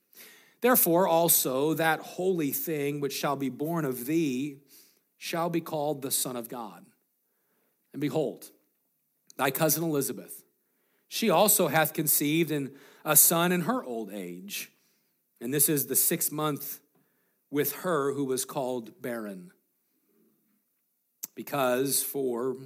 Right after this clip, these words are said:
with God, nothing shall be impossible." And Mary said, "Behold, the handmaid of the Lord, be it unto me according to thy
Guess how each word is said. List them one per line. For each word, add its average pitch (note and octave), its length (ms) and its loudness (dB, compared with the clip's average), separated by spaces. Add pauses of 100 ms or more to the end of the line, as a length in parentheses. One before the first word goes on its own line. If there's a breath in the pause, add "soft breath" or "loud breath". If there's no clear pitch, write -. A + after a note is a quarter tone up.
(140)
with A2+ 220 -6
God, A#2+ 480 -4 (1400)
nothing A#2+ 680 -10
shall A2 220 -12
be A2 100 -8
impossible." E2+ 640 -12 (1120)
And G#2+ 120 -12
Mary A#2 280 0
said, A2+ 440 -2
"Behold, G#2+ 640 -8 (840)
the A2 80 -8
handmaid D3+ 380 0
of C3 140 -2
the B2+ 80 -6
Lord, A2+ 420 -4
be C3+ 140 0
it D3 80 -2
unto C3+ 260 -4
me B2 220 -4
according A#2 460 -8
to A2 80 -10
thy G#2 420 -8